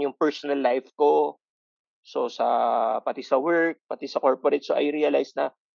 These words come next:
"Oh, kailangan ko magbago." Kaya, nasumpungan ko yung technical analysis, which is yung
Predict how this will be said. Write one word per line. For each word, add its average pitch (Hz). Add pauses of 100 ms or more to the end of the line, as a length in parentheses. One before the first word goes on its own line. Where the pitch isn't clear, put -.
(160)
"Oh, 110
kailangan 151
ko 147 (120)
magbago." 113
Kaya, 160 (260)
nasumpungan 185
ko 165
yung 156
technical 143
analysis, 123
which 131
is - (160)
yung 127